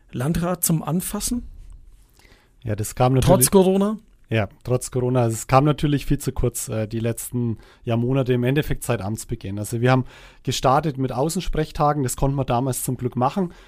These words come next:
Speaker 2: Da war ich ja beispielsweise in Pegnitz, in Speichersdorf, ähm, in Warmensteinach, ähm, und hab einfach da geschaut, auch in Hollfeld,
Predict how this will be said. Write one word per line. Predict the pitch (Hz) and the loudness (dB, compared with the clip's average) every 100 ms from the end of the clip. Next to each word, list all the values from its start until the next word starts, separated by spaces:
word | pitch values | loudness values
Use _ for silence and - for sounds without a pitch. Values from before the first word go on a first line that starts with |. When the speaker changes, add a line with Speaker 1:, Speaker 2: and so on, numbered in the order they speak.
| - - | -20 -10
Speaker 2:
Da | 120 | -2
war | 123 127 | 0 0
ich | - | 2
ja | 127 123 117 - | 2 2 0 0
beispielsweise | 120 - 117 - 120 127 | -2 -2 -8 -6 -4 -4
in | 123 | -4
Pegnitz, | 123 123 123 - | -4 -4 -4 -4
in | 120 | -8
Speichersdorf, | - 113 120 123 - 120 120 - - - - | -4 -2 -2 -4 -2 0 0 -4 -14 -20 -4
ähm, | 117 117 | 0 0
in | 120 113 | 0 0
Warmensteinach, | 107 123 120 - 113 117 117 - - | 0 0 -4 -2 0 0 -2 -4 -8
ähm, | 110 113 113 113 113 | -4 -2 -2 -4 -4
und | 117 | -2
hab | 120 | 0
einfach | 113 120 - | 0 -2 -2
da | - 107 | -2 -2
geschaut, | - 113 117 | 0 2 2
auch | 107 | 0
in | 107 | 0
Hollfeld, | 117 127 - 123 | 0 0 2 0